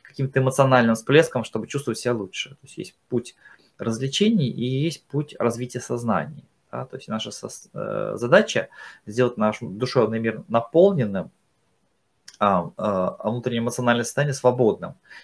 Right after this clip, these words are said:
Если оно есть, то нам в этот мир практически ничего не надо. То есть мы, то есть мы довольствуемся малым и счастлив-, и, если так можно выразиться, счастливы от очень немногого.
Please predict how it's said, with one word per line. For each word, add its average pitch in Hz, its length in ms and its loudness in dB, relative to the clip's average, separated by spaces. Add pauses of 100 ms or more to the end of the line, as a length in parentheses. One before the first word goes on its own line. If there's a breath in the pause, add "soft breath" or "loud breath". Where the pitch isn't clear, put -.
Если - 160 -6
оно 120 360 0
есть, 170 560 -4 (300)
то 113 120 -10
нам 123 320 2
в 104 100 -10
этот 120 240 -4
мир 135 160 -2
практически 123 400 -8
ничего 120 260 -10
не 120 60 -10
надо. 71 380 -6 (120)
То - 80 -16
есть - 260 -20
мы, 98 400 -10 (240)
то - 60 -20
есть - 120 -20
мы 104 200 -10 (240 loud breath)
довольствуемся 123 580 2
малым 160 320 6
и 110 40 -2
счастлив-, 139 500 0
и, 110 160 -4
если 110 120 -6
так 113 120 -2
можно 117 220 -4
выразиться, 120 320 -4
счастливы 120 760 0 (360 loud breath)
от - 260 -2
очень 120 320 2
немногого. 104 640 -2